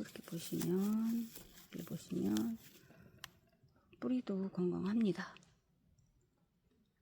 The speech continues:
대장금이 굉장히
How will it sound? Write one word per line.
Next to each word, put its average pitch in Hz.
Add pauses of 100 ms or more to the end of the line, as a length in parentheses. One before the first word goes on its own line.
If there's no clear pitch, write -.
(1500)
대장금이 180
굉장히 196